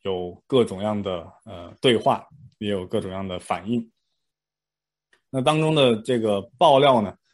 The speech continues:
和八卦也很多。那我在这里不是想，呃，推崇大家去，去跟随八卦，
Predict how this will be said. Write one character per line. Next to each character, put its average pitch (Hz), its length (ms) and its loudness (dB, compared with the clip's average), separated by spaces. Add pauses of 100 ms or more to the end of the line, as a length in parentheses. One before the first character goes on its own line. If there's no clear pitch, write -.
(180)
和 117 140 -8
八 123 200 4
卦 117 220 2
也 98 100 -4
很 87 280 -10
多。 104 260 -2 (400)
那 113 300 2 (240)
我 113 160 0
在 151 180 4
这 151 140 4
里 117 180 4
不 123 160 -6
是 123 140 -2
想， 95 240 -4 (280)
呃， 123 80 -18 (260)
推 139 160 2
崇 117 160 -4
大 110 100 -4
家 107 140 -2
去， 101 280 -6 (380)
去 - 140 -8
跟 135 180 2
随 107 160 -2
八 107 180 0
卦， 107 320 -2